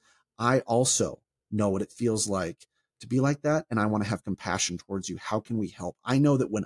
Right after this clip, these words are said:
I felt like that, I wanted somebody to step in and help me. So I wanna step in and help you."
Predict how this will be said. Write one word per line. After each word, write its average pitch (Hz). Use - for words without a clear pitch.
I 113
felt 160
like 165
that, 165
I 123
wanted 127
somebody 104
to 85
step -
in 82
and 71
help -
me. 82
So -
I 104
wanna 101
step -
in 65
and 67
help -
you." -